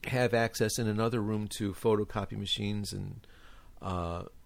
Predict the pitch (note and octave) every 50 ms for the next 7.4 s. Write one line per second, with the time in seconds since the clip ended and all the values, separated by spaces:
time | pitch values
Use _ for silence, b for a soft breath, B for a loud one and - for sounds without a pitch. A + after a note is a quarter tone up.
0 | - - - - A2 F#2+ F#2+ C3 A#2+ A#2+ A#2 - - - - A2 C3 D3 E3+ E3
1 | - C#3 D#3 F#3 G3+ F3 A#2 G2+ G2+ G#2+ G2+ G#2+ G#2 G#2+ A2 A#2 A#2 A2+ A#2+ B2+
2 | B2 B2 A#2+ - - - - - - - - - B2+ A#2 - - - - C#3+ D3+
3 | D3+ C#3 C3+ - - - G2+ G#2 G#2+ G#2+ G#2 - A#2 A2 A#2 A#2 A2 A2 G#2+ G2
4 | G#2+ G#2+ G#2+ - C3 A#2 A#2 G#2 G2 G2+ F#2+ - B B B B B B B B
5 | - A#2 G#2+ - G#2 A2+ A2+ A2 - G#2+ A2+ A2 A2+ A2 - A#2 A2+ A2 A#2 A#2+
6 | B2 A#2+ G#2 G#2+ G2+ - - G#2+ G#2+ G#2+ - - G#2 G2+ G2 - - A2 G#2+ -
7 | - A2 G2 G2 G2 - -